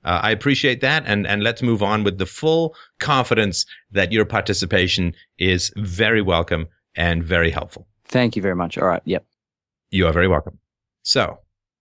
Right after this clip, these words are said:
Speaker 1: two months, and how long had you been, been going out for? Just
Speaker 2: Just
Speaker 1: remind
Speaker 2: over
Speaker 1: me.
Speaker 2: two years.
Speaker 1: Okay,
Speaker 2: And
Speaker 1: and what, what did you do, you bastard? Now, what, <laughs> what happened to this poor,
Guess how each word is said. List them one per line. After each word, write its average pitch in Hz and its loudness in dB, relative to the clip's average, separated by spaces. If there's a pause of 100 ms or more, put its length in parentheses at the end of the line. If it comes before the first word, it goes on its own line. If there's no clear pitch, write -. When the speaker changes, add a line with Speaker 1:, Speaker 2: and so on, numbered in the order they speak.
(180)
Speaker 1:
two 185 2
months, 160 2
and 135 2
how 147 2
long 151 4
had 135 0
you 135 2
been, 131 0
been 120 -2
going 120 0
out 117 0
for? 165 -8 (120)
Just 208 -2
Speaker 2:
Just 196 0
Speaker 1:
remind 185 4
Speaker 2:
over 147 2
Speaker 1:
me. 135 -12
Speaker 2:
two - 0
years. 123 0 (1080)
Speaker 1:
Okay, 131 2
Speaker 2:
And 127 0
Speaker 1:
and 127 2
what, 147 0 (920)
what 113 2
did 107 0
you 98 6
do, 80 2
you 69 -2
bastard? - -8
Now, 98 0
what, 120 2
<laughs> - 0
what 247 0
happened - -8 (320)
to 226 4
this 208 0
poor, 220 2